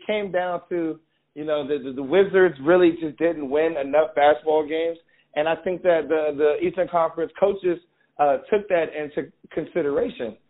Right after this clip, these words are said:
And so, you know, I, I, I can't be mad at it. And when, honestly, when I look back at the Wizards, uh,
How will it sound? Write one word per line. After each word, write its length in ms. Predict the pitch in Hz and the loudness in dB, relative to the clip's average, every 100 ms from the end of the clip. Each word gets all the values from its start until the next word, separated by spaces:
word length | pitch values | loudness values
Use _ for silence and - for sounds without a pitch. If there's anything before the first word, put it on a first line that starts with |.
| _ _ - | _ _ -10
And 100 | 131 | 0
so, 240 | 170 160 160 | 4 6 4
you 100 | 196 | 2
know, 100 | 175 | 2
I, 240 | 139 170 - | 4 2 4
I, 420 | 170 190 196 175 | 2 4 2 -2
I 40 | 180 - | -2 -2
can't 280 | 208 202 170 | -6 -6 -6
be 180 | 180 170 | -6 -4
mad 440 | 151 170 190 190 - | -4 -2 -2 -4 -2
at 160 | 180 190 | -2 0
it. 220 | 214 - _ _ - | -4 -12 _ _ -2
And 500 | 175 170 160 - 151 | 0 0 -4 -10 -4
when, 120 | 180 160 | -4 -2
honestly, 480 | 190 208 202 214 | -4 -4 -6 -6
when 140 | 185 170 | -6 -4
I 120 | 170 | -2
look 300 | 165 180 131 | -2 -6 -2
back 260 | 165 170 170 | -2 -2 -4
at 160 | 160 156 | -10 -6
the 100 | 139 | -4
Wizards, 520 | 147 170 151 156 151 - | -2 -2 -2 -2 -4 -2
uh, 400 | 147 143 143 | 2 4 4